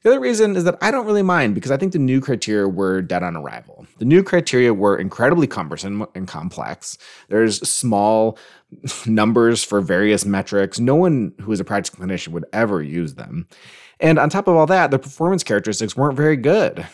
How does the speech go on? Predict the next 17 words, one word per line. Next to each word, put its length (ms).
I 80
didn't 260
think 140
that 120
they 100
were 160
a, 240
a 20
huge 340
step 220
forward 500
in 80
anything 300
other 200
than 180
trial 280
design, 480